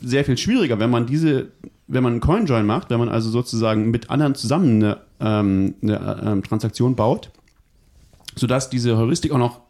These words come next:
überhaupt nicht mehr stimmt. Also dass, sodass das, die, das ganze Geld, was in eine Transaktion reingeht, nicht alles der gleichen Person gehört und das, was rausgeht, auch nicht. Und wenn du jetzt sozusagen, du machst zum Beispiel einen, einen Coinjoin, wo ganz viele Leute jeweils ein Bitcoin reinschmeißen oder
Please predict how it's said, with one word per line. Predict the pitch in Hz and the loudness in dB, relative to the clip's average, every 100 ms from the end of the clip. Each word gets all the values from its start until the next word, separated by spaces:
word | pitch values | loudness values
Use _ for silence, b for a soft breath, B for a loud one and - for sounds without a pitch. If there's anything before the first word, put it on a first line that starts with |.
| _ | _
überhaupt | 127 120 135 | 2 2 2
nicht | 110 | 0
mehr | 117 | 0
stimmt. | 110 135 95 - | 2 2 2 -2
Also | - 98 | -4 -2
dass, | 98 104 - - - - | -2 -4 -6 -14 -18 -4
sodass | 113 110 | -2 -2
das, | - 107 - | -2 -6 -6
die, | 117 107 | -6 -4
das | 110 | -4
ganze | - 131 123 | -4 -4 0
Geld, | 120 123 | -2 -2
was | 113 | -4
in | 110 | -2
eine | 117 123 | 0 -2
Transaktion | 110 113 117 107 | -2 -2 0 0
reingeht, | 98 131 170 202 B B | 2 2 0 -4 B B
nicht | 127 156 | 2 2
alles | 120 123 | 0 -2
der | 117 | -2
gleichen | 113 131 | -2 -2
Person | 117 113 175 | 0 2 2
gehört | 101 98 - b b b b b b b b - | 2 0 -4 b b b b b b b b -4
und | 120 | -2
das, | 123 123 | 0 -2
was | 101 | -2
rausgeht, | 110 127 135 131 | -2 0 0 -2
auch | - 127 107 | -2 -2 0
nicht. | 80 - B B B B B B - | -2 -8 B B B B B B -4
Und | 113 117 - - _ _ _ - | 0 0 -2 -16 _ _ _ -4
wenn | 117 | 0
du | 123 | 0
jetzt | 123 - | -2 -4
sozusagen, | 123 - 117 113 113 - | -4 -2 0 0 -2 -4
du | - 117 | -6 -2
machst | 123 - | -2 0
zum | 127 | 0
Beispiel | 120 120 | 0 0
einen, | 113 110 107 | 2 4 4
einen | 104 | 2
Coinjoin, | 107 139 151 139 131 | 2 2 2 2 0
wo | 113 | 0
ganz | 139 220 | -2 -2
viele | - 151 | 0 2
Leute | 139 139 143 | 2 2 2
jeweils | 123 143 135 131 | 2 2 0 0
ein | 131 131 | 0 0
Bitcoin | 107 117 101 | 0 0 0
reinschmeißen | 92 - 101 127 - | 0 0 -2 -2 -2
oder | 92 82 | -4 -4